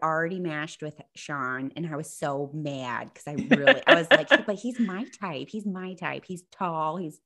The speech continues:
Speaker 1: tall, dark, and handsome, got a big beard, very, like, you know, thoughtful." All, I was like, "That's my kind of guy." And, <laughs> and Laura was like, "Nope, I'm gonna take him."
Speaker 2: And he was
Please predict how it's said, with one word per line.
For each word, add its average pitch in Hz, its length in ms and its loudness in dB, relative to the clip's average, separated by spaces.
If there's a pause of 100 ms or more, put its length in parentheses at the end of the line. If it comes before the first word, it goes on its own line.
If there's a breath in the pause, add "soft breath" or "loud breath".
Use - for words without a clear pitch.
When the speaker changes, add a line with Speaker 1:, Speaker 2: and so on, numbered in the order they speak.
(100)
Speaker 1:
tall, 185 180 0
dark, 165 280 -2
and 165 80 -4
handsome, 151 500 -6
got 143 160 -10
a 135 40 -12
big 175 340 -10
beard, 160 640 -6 (480 loud breath)
very, 196 380 -2
like, 147 420 -8
you 185 140 -6
know, 143 320 -8
thoughtful." 175 400 -8
All, 165 360 -2
I 160 120 0
was 165 120 -4
like, 165 140 -6
"That's 349 240 -8
my 254 220 0
kind 196 260 -6
of 151 80 -10
guy." - 320 -2
And, 156 260 -6
<laughs> - 480 -4
and 359 220 4
Laura 180 340 4
was 156 100 -6
like, 120 180 -10
"Nope, 151 260 0
I'm 143 100 -6
gonna 131 160 -6
take 127 220 -10
him." 92 120 -10 (420)
Speaker 2:
And 202 140 2
he 190 160 2
was 160 260 -4